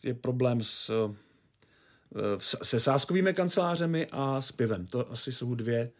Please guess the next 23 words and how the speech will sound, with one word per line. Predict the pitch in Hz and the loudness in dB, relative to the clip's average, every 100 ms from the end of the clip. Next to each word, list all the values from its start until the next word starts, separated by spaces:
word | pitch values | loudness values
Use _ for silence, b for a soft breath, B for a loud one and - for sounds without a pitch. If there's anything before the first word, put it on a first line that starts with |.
| b b b b b - | b b b b b -10
eh, | - 107 107 104 - - - | -6 -4 -4 -6 -10 -14 -12
nejčastější, | 98 104 - 120 117 113 131 117 - - - - - | -10 -6 -4 -2 -2 -2 -4 -4 -6 -8 -20 -18 -14
jako, | 127 - 110 110 - _ _ _ _ _ | -14 -4 -2 -2 -4 _ _ _ _ _
eh, | - 76 107 107 104 98 - | -16 -14 -12 -12 -12 -14 -12
komodity, | - 127 139 135 135 | 0 6 8 8 4
v | 127 | -2
kterých, | - 117 117 - b b b b | -2 -6 -6 -14 b b b b
v | _ | _
kterých | 120 120 120 - | -2 -2 -4 -8
na | 107 | -6
sebe | 104 123 127 | -2 2 2
naráží | 120 123 123 120 120 | 4 2 2 0 -2
různé | 117 110 123 113 | -2 0 2 2
zájmy. | 113 110 107 90 85 _ b b b b - | 2 0 -2 -4 -8 _ b b b b -8
A | 113 107 107 - 85 80 71 | -4 -2 -4 -6 -12 -12 -12
ještě | 123 117 117 | -10 -8 -4
se | |
tady | 139 127 | -2 0
teda | 127 | 2
rýsuje | 123 117 135 123 | 2 2 2 2
ten | 127 | 2
velký | 117 113 143 | 2 0 -2
problém | 131 117 117 120 120 | 0 2 4 4 2